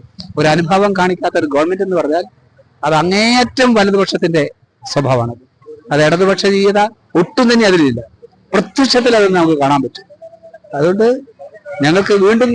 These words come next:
സർക്കാരോട് അപേക്ഷിക്കാനുള്ളത് ഈ വലതുപക്ഷ സമീപനം, അങ്ങേയറ്റം മൂരാച്ചിത്തരമായ വലതുപക്ഷ സമീപനം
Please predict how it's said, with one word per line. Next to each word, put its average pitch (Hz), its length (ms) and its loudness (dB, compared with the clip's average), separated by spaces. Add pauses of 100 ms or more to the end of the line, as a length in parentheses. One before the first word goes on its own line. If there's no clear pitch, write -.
സർക്കാരോട് 190 460 0
അപേക്ഷിക്കാനുള്ളത് 175 720 0 (540)
ഈ 190 100 0 (140)
വലതുപക്ഷ 208 500 0 (920)
സമീപനം, 151 420 2 (680)
അങ്ങേയറ്റം 220 540 0
മൂരാച്ചിത്തരമായ 202 800 2
വലതുപക്ഷ 151 400 0
സമീപനം 123 460 -6